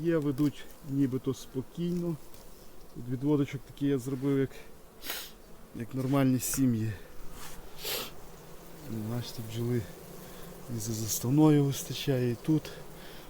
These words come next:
А тут сімейка, яка си-, стояла зверху, вона така на п'ять рамок вміщалася.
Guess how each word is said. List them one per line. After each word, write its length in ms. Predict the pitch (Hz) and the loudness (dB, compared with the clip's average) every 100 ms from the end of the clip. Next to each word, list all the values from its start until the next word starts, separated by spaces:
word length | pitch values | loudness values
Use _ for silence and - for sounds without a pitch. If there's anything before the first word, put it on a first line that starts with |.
| - | -6
А 60 | 120 | -4
тут 240 | - 147 | 2 2
сімейка, 680 | - - 147 151 139 156 147 - - - - | 4 6 10 10 10 8 6 4 -10 -8 -4
яка 180 | - 135 | 2 2
си-, 220 | - 127 131 139 131 | 2 0 -2 -4 -4
стояла 840 | - - - - - 123 127 131 123 - - - - - | -4 -2 -2 -4 0 4 8 8 6 0 -14 -14 -12 -10
зверху, 640 | 113 107 110 123 117 98 120 | -6 -2 2 4 4 2 0
вона 220 | 120 123 | 2 2
така 360 | - - 123 110 - - - - - - - - - - 127 | 0 0 0 0 -6 -14 -14 -12 -14 -14 -16 -16 -18 -12 -10
на 80 | 117 | -6
п'ять 240 | 139 123 139 | -2 0 0
рамок 340 | 139 131 123 | 0 0 0
вміщалася. 760 | 123 127 - 165 151 147 - | -2 -4 -2 0 2 0 -4